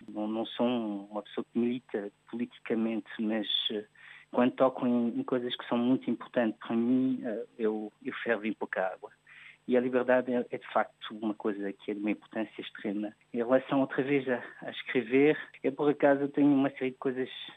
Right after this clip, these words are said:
que eu escrevi em, em jovem, mas isso implica um empenho de tal ordem que, que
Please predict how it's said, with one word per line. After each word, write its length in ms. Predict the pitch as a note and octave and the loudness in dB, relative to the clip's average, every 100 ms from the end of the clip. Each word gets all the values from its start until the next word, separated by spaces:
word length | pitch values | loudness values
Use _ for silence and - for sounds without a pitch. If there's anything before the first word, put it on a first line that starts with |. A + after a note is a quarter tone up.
| _ - | _ -8
que 60 | |
eu 20 | - | -8
escrevi 420 | - B2+ A#2 C3+ | -4 -4 -2 2
em, 380 | B2+ A2+ - A2+ | 2 0 -6 -4
em 60 | |
jovem, 440 | G#2+ B2+ C3 C3 C3 _ _ | 4 6 6 2 -4 _ _
mas 160 | C3 B2+ | -2 0
isso 220 | D3 D3+ | 0 2
implica 500 | C#3 - C#3+ - C3+ | 2 0 -6 -2 2
um 140 | C3+ | 2
empenho 460 | C3 B2 C#3 B2+ B2+ | 2 0 0 2 0
de 40 | |
tal 200 | - B2 | 2 2
ordem 400 | A#2+ B2 B2 B2+ | 4 2 2 -4
que, 1040 | B2 - - _ _ _ _ _ _ _ | -8 -14 -18 _ _ _ _ _ _ _
que 60 | - | -8